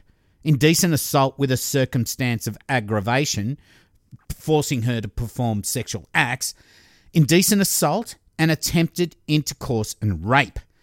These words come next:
Now, physical injuries suffered by her included bruising to the neck and chest,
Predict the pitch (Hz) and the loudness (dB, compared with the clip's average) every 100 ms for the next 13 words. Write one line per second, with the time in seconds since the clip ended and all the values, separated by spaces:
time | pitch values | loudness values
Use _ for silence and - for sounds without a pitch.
0 | _ _ _ _ 110 101 147 127 135 139 | _ _ _ _ -6 -2 0 0 -2 -4
1 | - 135 120 139 117 - 151 156 151 151 | 2 4 4 2 0 0 0 0 0 2
2 | 147 147 156 185 151 120 135 110 95 - | 2 4 2 2 -2 2 2 2 0 4
3 | 135 139 156 - 135 113 117 131 - 113 | 4 4 0 -2 0 2 2 0 -2 -4
4 | - - 135 165 - | -2 0 0 0 -4